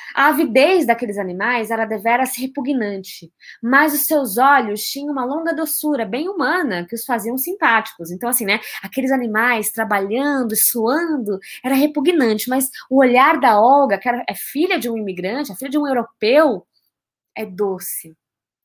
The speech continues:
Ela representa isso, né? Essa mulher branca e doce. É, aí ela chega lá. Anastácio tirara o chapéu e olhava a sinhazinha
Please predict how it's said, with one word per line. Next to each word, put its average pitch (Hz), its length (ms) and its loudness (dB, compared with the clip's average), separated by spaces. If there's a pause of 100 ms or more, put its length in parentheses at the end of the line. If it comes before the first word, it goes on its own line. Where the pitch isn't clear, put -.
(160)
Ela 175 200 -4
representa 185 800 -6
isso, 156 340 -8
né? 269 220 0 (280)
Essa 180 220 -6
mulher 185 320 2
branca 302 600 -2
e 294 120 -2
doce. - 480 -4 (1000)
É, 190 440 6 (1300)
aí 208 140 4
ela 220 140 4
chega 226 360 2
lá. - 240 0 (600)
Anastácio 294 840 0
tirara 254 420 0
o - 20 -4
chapéu 226 600 -4
e 277 140 -4
olhava 285 540 2
a 233 80 -2
sinhazinha 254 1000 -6